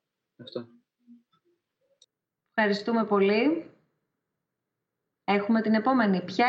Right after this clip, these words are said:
Speaker 2: η γνώμη των, ε, την έχουμε απαντη-, όχι, συγγνώμη. Ποια η γνώμη των ενήλικων μελών της γενιάς Z; Εγώ θα ήθελα τη γνώμη όποιου ή όποιας θέλει να τοποθετηθεί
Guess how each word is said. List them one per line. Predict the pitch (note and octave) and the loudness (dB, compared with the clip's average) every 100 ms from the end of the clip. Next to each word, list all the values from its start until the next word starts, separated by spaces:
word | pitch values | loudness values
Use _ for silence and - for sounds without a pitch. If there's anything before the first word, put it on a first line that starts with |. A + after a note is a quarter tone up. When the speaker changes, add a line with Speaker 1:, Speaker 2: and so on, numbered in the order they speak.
| C4 | 2
Speaker 2:
η | |
γνώμη | B3 B3 B3+ A#3+ G#3 G3+ | 0 2 2 2 0 0
των, | G3+ G3 F#3+ | 0 2 2
ε, | F#3 F3+ F3 E3+ E3+ E3+ E3+ E3+ E3+ | 2 2 2 2 2 0 0 0 -2
την | - G#3+ | 2 2
έχουμε | A#3 | 2
απαντη-, | A#3+ G3+ G3+ - | 2 2 0 0
όχι, | A3+ G#3 D#3 - - _ | 0 0 -4 -8 -18 _
συγγνώμη. | - G#3 G#3 E3 | -2 0 2 0
Ποια | C#3+ - - A3+ B3+ C#4 | -4 -10 -2 0 0 -2
η | G#3+ | -2
γνώμη | G#3+ A#3+ B3 G3+ F3 F3 | 0 2 0 -2 -4 -6
των | G3 G3 | -4 -2
ενήλικων | F#3 G3 B3+ B3 A#3 G3+ | 0 0 0 -2 -2 0
μελών | F#3 F#3+ A3 | 2 2 0
της | G#3 | 2
γενιάς | F#3+ G3+ G3 | 2 2 2
Z; | F#3+ G#3+ | 0 0
Εγώ | G#3+ A3+ | 0 0
θα | B3+ C4 | 0 0
ήθελα | C4 C4+ | 0 -2
τη | B3+ | 0
γνώμη | A3+ B3 B3+ B3 | 0 2 2 2
όποιου | B3 - B3 A#3+ A#3 A3+ | 0 -2 -2 0 0 0
ή | A#3 | 0
όποιας | A#3 A#3 A#3+ | 0 -2 -4
θέλει | A#3+ A#3+ G#3+ | 0 0 2
να | F#3 | 0
τοποθετηθεί | F#3 F3+ - E3 D#3+ A3 | -2 -6 -4 -6 0 0